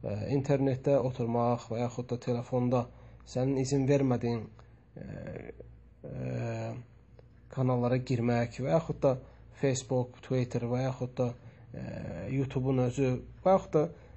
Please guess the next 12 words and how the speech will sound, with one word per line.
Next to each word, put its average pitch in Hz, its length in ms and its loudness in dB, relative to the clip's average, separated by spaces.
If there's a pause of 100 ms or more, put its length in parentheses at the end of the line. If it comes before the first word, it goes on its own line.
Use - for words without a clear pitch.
(100)
Adnaklastik 135 680 2
və 185 100 6
başqa 190 400 6
sosial 170 400 2
şəbəkələrin 151 520 2
hamısında 165 640 6 (380)
bu 139 100 -2
göz 151 220 8
zinası 135 380 4
ehtimalları, 131 680 2
ə, - 680 -14 (120)
çox - 300 4